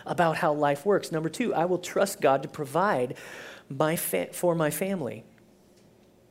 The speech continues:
for my family and me by resting.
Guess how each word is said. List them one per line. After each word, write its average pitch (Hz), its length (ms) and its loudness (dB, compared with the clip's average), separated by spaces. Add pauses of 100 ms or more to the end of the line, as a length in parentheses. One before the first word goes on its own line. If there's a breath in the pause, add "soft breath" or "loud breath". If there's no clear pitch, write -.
(720)
for 180 180 2
my 180 100 4
family 196 380 0
and 165 80 0
me 147 100 -2
by 135 240 0
resting. 139 580 -4